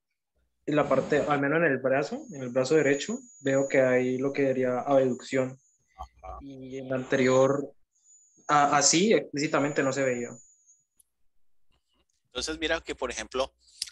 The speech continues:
Speaker 2: lo curioso es que a pesar de que es, eh, como gesto, que es el patinaje, obviamente,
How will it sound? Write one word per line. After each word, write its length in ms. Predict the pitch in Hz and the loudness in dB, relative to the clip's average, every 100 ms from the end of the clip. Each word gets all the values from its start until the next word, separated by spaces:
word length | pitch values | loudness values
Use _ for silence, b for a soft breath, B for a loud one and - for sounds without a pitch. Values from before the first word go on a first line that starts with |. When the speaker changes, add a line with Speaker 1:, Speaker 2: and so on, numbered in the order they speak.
| - | -8
Speaker 2:
lo 120 | 117 | -8
curioso 380 | 117 117 120 139 | -6 -4 -2 -2
es 180 | 127 - | -2 -4
que 180 | 147 | -4
a 80 | - - | -6 -8
pesar 240 | 107 123 | -8 -6
de 100 | 151 | -6
que 100 | - | -6
es, 280 | - - - _ _ - _ _ | -6 -6 -10 _ _ -20 _ _
eh, 460 | 98 95 92 - - _ _ | -8 -6 -8 -10 -16 _ _
como 260 | - 117 110 | -8 -6 -6
gesto, 520 | 127 139 - 170 - _ _ _ _ b b b b _ | -4 -4 -4 -8 -12 _ _ _ _ b b b b _
que 140 | 110 | -8
es 120 | 104 | -6
el 100 | 127 | -6
patinaje, 680 | - 127 104 95 92 135 - _ _ _ _ _ _ - _ _ _ _ - _ _ _ _ - | -6 -6 -6 -12 -12 -14 -18 _ _ _ _ _ _ -20 _ _ _ _ -20 _ _ _ _ -12
obviamente, 720 | 107 120 120 123 - - | -6 -4 -6 -8 -8 -10